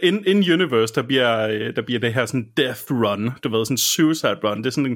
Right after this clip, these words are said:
en, en, en god klassisk, øhm, hvad kan man sige, øh, competition, som bliver, hvor man,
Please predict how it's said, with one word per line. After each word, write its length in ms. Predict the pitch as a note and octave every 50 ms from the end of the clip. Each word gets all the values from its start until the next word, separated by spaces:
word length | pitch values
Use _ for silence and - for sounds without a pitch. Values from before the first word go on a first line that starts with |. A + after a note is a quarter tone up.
| A#2 - - - - - - - _ -
en, 100 | B2+ A#2
en, 100 | B2 - - A#2+
en 100 | B2 A#2
god 240 | - F#3+ F#3 D3+ -
klassisk, 640 | - - C#3+ C3 C3+ C#3+ - - B2+ A2+ - - - - - - _ _ _ _ _ _ _ _ -
øhm, 880 | B2+ B2 A#2+ A2 A2 G#2+ G2+ G2 G2 G2+ G2 G2 - - D2+ - - - _ -
hvad 140 | C#3 A#2
kan 40 | G#2+
man 100 | A#2 A2
sige, 260 | G#2 - A2+ A2 A#2
øh, 440 | C3 - - G#2+ G2 F#2+ G2+ G2+ G#2 G#2 - - - -
competition, 800 | - - B2+ G#2+ A#2+ - - - C3+ B2+ - - B2 G2+ G2+ F#2+ - _
som 240 | - - - A2+ G#2
bliver, 260 | G2 G#2 G#2 G#2 G2+
hvor 140 | G2+ G2+ G#2+
man, 200 | G#2 G#2 G#2 G2+